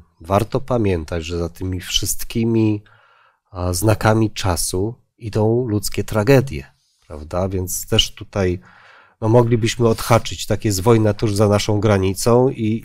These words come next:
i przyjąć ten fakt jedynie ra-, y, racjonalnie i obserwować kolejne znaki. A te,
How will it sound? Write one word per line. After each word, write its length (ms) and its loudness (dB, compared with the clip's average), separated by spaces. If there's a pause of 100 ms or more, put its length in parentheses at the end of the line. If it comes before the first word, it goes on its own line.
(140)
i 60 -2
przyjąć 520 2
ten 140 -2
fakt 440 -4 (720)
jedynie 460 4
ra-, 160 6 (560)
y, 40 0
racjonalnie 880 2 (720)
i 440 -2 (300)
obserwować 640 2
kolejne 500 6
znaki. 400 -6
A 100 -6
te, 320 0